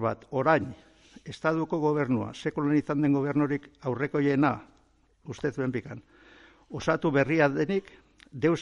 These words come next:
egiteko denborik utzi gabe. Euskadin aurten hauteskundeak egin behar direlarik, eta Nafarroako gobernuan, eh, aurrekontu onartu ber-, eh, ba-, ba-, barduen momentuan,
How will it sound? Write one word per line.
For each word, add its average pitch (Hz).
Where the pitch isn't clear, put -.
egiteko 156
denborik 143
utzi 151
gabe. 127
Euskadin 139
aurten 139
hauteskundeak 156
egin 151
behar 151
direlarik, 147
eta 131
Nafarroako 151
gobernuan, 135
eh, -
aurrekontu 143
onartu 151
ber-, 135
eh, 131
ba-, 123
ba-, 160
barduen 131
momentuan, 156